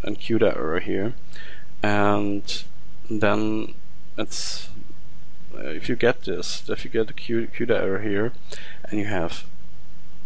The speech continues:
like me, uh, many programs open in the background, um, just close a few programs and do the render again, and there you are, then it's working again. Okay, now we have our chrome material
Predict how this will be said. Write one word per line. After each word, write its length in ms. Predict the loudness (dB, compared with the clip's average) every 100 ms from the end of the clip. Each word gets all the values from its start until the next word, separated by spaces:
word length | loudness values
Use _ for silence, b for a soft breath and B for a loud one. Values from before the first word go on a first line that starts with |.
| 0 0 0
like 220 | 0 0
me, 260 | 0 0 0
uh, 280 | 0 0 0 0
many 240 | 0 2
programs 600 | 2 2 2 2 0 0 0
open 360 | 0 0 0 0
in 100 | 0
the 40 |
background, 560 | 0 0 0 0 0 0 0 B B B B B 0
um, 240 | 0 -2 -2
just 280 | -2 -2
close 320 | -2 0 0 0
a 40 |
few 200 | -2 -2
programs 720 | 0 0 0 0 0 0 0 0 0
and 200 | 0 0
do 120 | 0
the 100 | 0
render 320 | 0 0 0 0
again, 400 | 0 0 0 -2 0 0 0
and 260 | 0 0 0
there 180 | 0
you 120 | 2 2
are, 220 | 2 0 0 0
then 140 | 0 0
it's 220 | 0 0
working 380 | 0 0 0 0
again. 300 | 0 0 0 0 0 0 B B B B B B B 0 0 0 0 0 0
Okay, 300 | 0 0 0 0 -2
now 420 | 0 0 0 0 0
we 100 | 0
have 320 | 0 0 0 0
our 300 | 0 0 0 -2
chrome 260 | 0 0 0
material 760 | 0 0 2 2 2 2 0